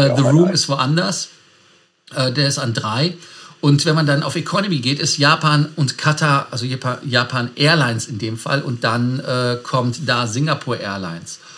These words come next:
Speaker 1: Ja.
Speaker 2: Und, ähm, da gibt es also res-, viel wesentlichere, äh, Kategorien, wenn man da guckt, äh, inwieweit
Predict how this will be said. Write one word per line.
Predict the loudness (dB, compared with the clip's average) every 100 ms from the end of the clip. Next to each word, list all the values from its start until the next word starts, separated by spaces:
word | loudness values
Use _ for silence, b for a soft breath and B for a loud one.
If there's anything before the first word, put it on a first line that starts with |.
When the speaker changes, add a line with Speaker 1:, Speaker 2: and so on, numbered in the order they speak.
| B B B -2
Speaker 1:
Ja. | 6 8
Speaker 2:
Und, | 6 4 -2 -6 -4
ähm, | -2 -2 -2 -4 -8 B B B B -4
da | 0
gibt | 0 0
es | -2
also | 0 0
res-, | 2 2 0 -8 -10 -12
viel | -4 -2 -2 0
wesentlichere, | 0 0 -2 -2 -2 -4 -4 -6 -6 -6
äh, | -4
Kategorien, | -4 -2 -4 -2 0 2 2
wenn | 2
man | 0
da | -2
guckt, | -4 -2 -4 -4 -12 B B B B -8
äh, | -4 -2 -2 -2
inwieweit | -2 0 2 2 2 -2